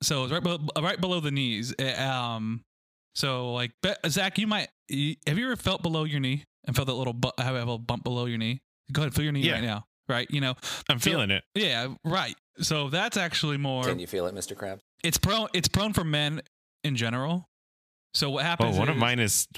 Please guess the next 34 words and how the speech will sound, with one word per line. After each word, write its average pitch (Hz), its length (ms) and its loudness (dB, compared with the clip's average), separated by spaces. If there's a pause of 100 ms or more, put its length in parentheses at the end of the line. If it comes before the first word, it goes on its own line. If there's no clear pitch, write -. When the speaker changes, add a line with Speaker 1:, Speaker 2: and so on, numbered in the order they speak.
Speaker 2:
one 120 120 4
of 156 80 2
mine 147 180 2
is 92 180 2
a 92 60 4
little 104 200 4
bit 87 220 0
bigger 98 260 2
than 87 100 4
the 85 120 4
other. 82 160 0
Is 82 80 -2
that 92 160 -2
normal? 98 320 2
Speaker 1:
That's 165 180 0
a 170 60 2
tumor, 113 340 0
sir. 107 320 -2
Go - 120 4
look - 140 2
at - 60 0
that, - 140 2
check - 160 2
that - 100 4
out - 160 0
on - 80 6
Speaker 2:
<laughs> - 0 -
Oh 131 60 4
Speaker 1:
the 123 100 4
Speaker 2:
my 120 160 4
Speaker 1:
podcast. 120 800 2
Speaker 2:
God. 131 320 0
Speaker 1:
Um, 113 220 -6 (320)
<laughs> - 80 -4